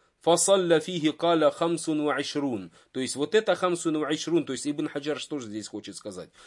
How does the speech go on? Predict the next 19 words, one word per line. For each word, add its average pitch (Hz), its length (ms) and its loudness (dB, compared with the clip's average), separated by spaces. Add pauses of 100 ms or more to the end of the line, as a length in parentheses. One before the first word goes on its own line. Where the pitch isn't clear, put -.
(160)
Он 131 100 0
не 165 80 4
хочет 196 320 -2
сказать, 160 320 2
что 160 140 -2
это 151 200 0
не 139 120 2
ваджиб, 131 440 4
то 117 80 -4
есть 107 140 -4
может 127 280 -4
человек 127 280 -4
помолиться 120 520 -4
дома, 135 280 -2
но 139 100 -2
он 147 120 -2
хочет 165 300 -2
сказать, 143 340 -4
что, 170 280 -4